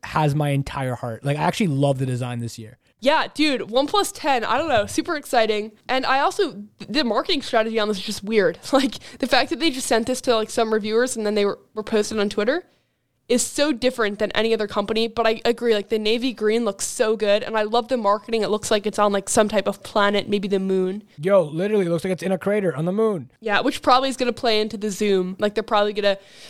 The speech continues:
Speaker 2: hype up the camera again and then leave us all incredibly disappointed.
Speaker 1: Jesus. That was,
Speaker 2: <laughs> Right,
Speaker 1: that was
Speaker 2: every
Speaker 1: a
Speaker 2: single time.
Speaker 1: quick turn.
Speaker 2: <laughs>
Speaker 1: Um, nah, I, I agree, but, like, honestly, I just like the design. Like,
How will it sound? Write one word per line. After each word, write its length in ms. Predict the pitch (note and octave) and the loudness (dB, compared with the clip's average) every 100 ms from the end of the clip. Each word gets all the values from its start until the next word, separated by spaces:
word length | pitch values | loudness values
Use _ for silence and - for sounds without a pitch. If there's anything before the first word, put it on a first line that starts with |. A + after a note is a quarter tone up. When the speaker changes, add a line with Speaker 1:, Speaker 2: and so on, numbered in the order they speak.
| - | -2
Speaker 2:
hype 260 | C#4+ D4 | 0 2
up 80 | D4 | 0
the 100 | D4 | -2
camera 400 | - C#4 C4+ C4 | -2 0 0 0
again 300 | B3 A#3+ A#3 | 0 0 0
and 100 | A#3 | -2
then 140 | A3 | -2
leave 160 | A3 A3+ | -2 -4
us 120 | G#3+ | -2
all 360 | G#3+ G#3 G3+ - _ | 0 0 -2 -10 _
incredibly 480 | G3+ G#3+ - G#3+ G#3 | -8 -6 2 2 2
disappointed. 640 | G3+ - F#3 G3 F3+ E3+ - _ _ - | -4 -6 -2 0 0 -6 -14 _ _ 0
Speaker 1:
Jesus. 640 | G#3 D3+ A2+ - - - _ _ _ - | 4 4 2 -8 -14 -20 _ _ _ -10
That 120 | D3+ | -4
was, 240 | C#3+ C4+ B3 | 0 0 -2
Speaker 2:
<laughs> 80 | |
Right, 260 | A#3+ A#3 A3+ | -2 0 2
Speaker 1:
that 120 | - | 2
was 140 | G#3+ F#3 | 2 2
Speaker 2:
every 100 | A3+ | 0
Speaker 1:
a 60 | |
Speaker 2:
single 0 | |
time. 220 | A3+ G#3 | 0 0
Speaker 1:
quick 120 | A#3+ G#3 | 0 0
turn. 480 | A#3+ G#3+ F3+ D3 - - - _ _ - | 0 2 0 -2 -8 -18 -20 _ _ -6
Speaker 2:
<laughs> 120 | E4 | -2
Speaker 1:
Um, 500 | F#4 - F#4 - E3 - - - - | 0 2 4 2 0 -4 -10 -20 -10
nah, 440 | G3 A3 B3 - - | -2 2 4 2 -2
I, 240 | G#3 A#3 - | 0 0 0
I 120 | G3 | 0
agree, 480 | A3+ F#3 D3+ G#3+ G#3+ | 0 -2 -2 0 2
but, 240 | E3 F3 | 0 0
like, 280 | F#3 F3 _ - - G#3+ | 0 0 _ -20 -18 -10
honestly, 400 | - F#3+ A#3 C4 C4 | 0 0 0 0 0
I 140 | F#3+ | 0
just 140 | G#3+ | 0
like 140 | A#3+ A3+ | 0 0
the 100 | G#3+ | -2
design. 520 | F3 C#3 C#3 D3 C3 | 0 0 0 0 0
Like, 180 | C#3+ | 0